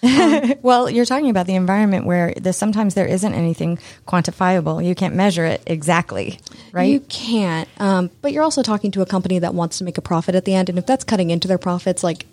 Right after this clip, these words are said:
Speaker 1: I don't like that, but I can't disagree. I disagree with it either. Um, and so it's just a continuing conversation. Same with, like,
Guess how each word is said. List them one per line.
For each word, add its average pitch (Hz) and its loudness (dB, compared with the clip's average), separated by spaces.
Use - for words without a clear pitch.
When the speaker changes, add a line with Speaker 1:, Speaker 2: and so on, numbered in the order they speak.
Speaker 1:
I 196 0
don't 196 0
like 175 -2
that, 196 0
but 180 0
I 170 0
can't 180 -2
disagree. 175 -6
I - -4
disagree 180 -6
with 196 -16
it 185 -12
either. 202 -6
Um, 175 0
and 214 2
so 233 4
it's 214 2
just 254 0
a 214 -4
continuing 180 -2
conversation. - -8
Same 233 0
with, 214 -2
like, 180 -6